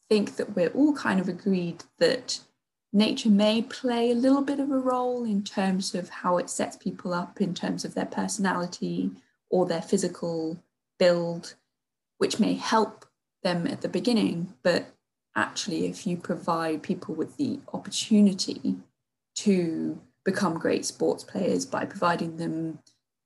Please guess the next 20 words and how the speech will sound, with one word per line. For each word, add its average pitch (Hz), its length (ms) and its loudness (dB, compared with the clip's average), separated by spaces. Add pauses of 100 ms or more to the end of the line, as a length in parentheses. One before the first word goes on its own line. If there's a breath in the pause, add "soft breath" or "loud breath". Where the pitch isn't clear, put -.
(160)
the 165 360 0
facilities 202 680 2
to - 100 -10
play, 202 480 2
not 185 240 -2
boxing 175 400 0
them 170 140 -4
into 170 260 -4
a 151 60 -2
corner 190 760 2
because - 280 -6
they're 165 100 -4
not 165 260 -8
so 160 160 -2
good 165 220 -4
at - 100 -8
the - 80 -10
start, - 680 0 (480)
that - 440 -2 (560)
anyone 180 600 4